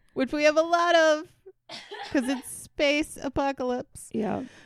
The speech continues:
Speaker 1: Uh, so much drinking and so many candles again
Speaker 2: Mm-hmm.
Speaker 1: in these episodes.
Speaker 2: Yeah.
Speaker 1: Uh,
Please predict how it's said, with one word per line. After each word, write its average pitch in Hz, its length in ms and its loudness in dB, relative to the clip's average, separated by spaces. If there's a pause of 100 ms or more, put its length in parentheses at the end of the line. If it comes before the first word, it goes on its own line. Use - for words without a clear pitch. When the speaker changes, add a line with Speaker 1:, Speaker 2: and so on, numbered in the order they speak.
(200)
Speaker 1:
Uh, 190 440 -2
so 285 180 0
much 381 240 2
drinking 277 340 2
and 254 100 -2
so 269 140 -2
many 262 140 0
candles 254 420 -2
again 208 280 2
Speaker 2:
Mm-hmm. - 80 0
Speaker 1:
in - 60 -6
these - 180 -8
episodes. - 480 -10
Speaker 2:
Yeah. 190 200 0 (680)
Speaker 1:
Uh, 175 720 -6